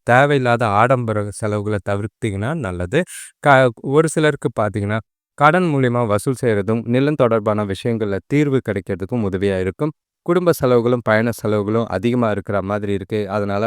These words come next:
பண விஷயத்துல கவனமா திட்டமிட்டு செய்ய வேண்டியது அவசியம். உறவுகள்ல சின்ன சின்ன நெருக்கடிகள் இருக்கும். அது குறையறதுக்கும் வாய்ப்பு இருக்கு. பழைய விஷயங்களை மீண்டும் பேசுறதை தவிர்த்துருங்க. சூரியனோட மாற்றத்தும்,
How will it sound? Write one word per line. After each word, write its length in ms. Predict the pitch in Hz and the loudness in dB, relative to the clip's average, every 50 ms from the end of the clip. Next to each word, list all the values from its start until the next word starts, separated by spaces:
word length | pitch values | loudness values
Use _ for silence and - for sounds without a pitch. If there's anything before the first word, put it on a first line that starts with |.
| 107 - | -4 -4
பண 240 | - 117 131 143 | -2 -2 -2 -2
விஷயத்துல 440 | 143 131 113 - 117 101 - 110 107 101 | -2 -4 -6 -8 -10 -8 -6 -6 -6 -2
கவனமா 340 | 92 101 101 107 110 110 107 107 | -2 -2 -2 -2 -2 -4 -4 -6
திட்டமிட்டு 480 | - 113 107 - 107 101 104 98 - 98 | -6 -8 -8 -8 -8 -8 -8 -8 -10 -10
செய்ய 200 | - - 101 101 98 | -6 -4 -4 -4 -4
வேண்டியது 320 | 95 98 95 98 90 95 95 | -4 -4 -6 -6 -4 -2 -4
அவசியம். 460 | 92 92 92 98 90 - 123 139 165 - - - - - _ - | -4 -4 -6 -8 -8 -6 -4 -4 -4 -6 -10 -18 -20 -20 _ -2
உறவுகள்ல 520 | 139 160 180 202 196 190 165 156 131 123 123 123 | 4 6 8 8 8 8 6 6 6 6 4 4
சின்ன 180 | - 135 123 117 | 4 0 -2 -2
சின்ன 180 | - 127 120 113 | 0 0 -2 0
நெருக்கடிகள் 600 | 110 110 120 135 135 - 156 135 131 123 127 120 | 0 0 0 0 2 2 2 2 2 2 2 2
இருக்கும். 340 | 113 107 101 - 131 139 143 - - - _ - | 2 0 0 -2 -2 -2 -2 -4 -12 -20 _ -8
அது 260 | 95 104 110 113 110 - | -4 0 2 2 2 2
குறையறதுக்கும் 600 | - 123 127 135 139 127 113 - - 143 135 127 | 2 4 4 6 4 4 2 -2 -2 -2 0 2
வாய்ப்பு 340 | 110 107 107 107 - - | 2 2 2 2 0 -2
இருக்கு. 260 | 107 104 - - 123 113 - | -2 -2 -2 -2 -2 -2 0
பழைய 260 | - 120 127 139 147 | 0 2 4 4 4
விஷயங்களை 400 | 135 117 - - 127 123 123 120 113 | 2 0 -2 -2 -2 -2 0 0 0
மீண்டும் 380 | 110 113 120 120 120 120 113 104 | 0 0 0 0 -2 -2 -4 -2
பேசுறதை 480 | - 113 113 104 - 120 104 95 107 95 - | -2 0 0 0 -2 -4 -4 -4 -4 -4 -2
தவிர்த்துருங்க. 540 | 104 104 104 101 - 113 98 98 104 104 104 98 101 | -2 -2 -2 -2 -4 -4 -4 -4 -2 -4 -4 -6 -8
சூரியனோட 560 | 101 - 139 147 151 147 139 131 123 113 107 | -6 -4 -2 0 2 2 2 2 0 0 0
மாற்றத்தும், 680 | 101 95 98 107 104 - 120 107 _ - 120 117 110 | -2 -2 -4 -4 -4 -4 -4 -4 _ -4 -4 -4 -4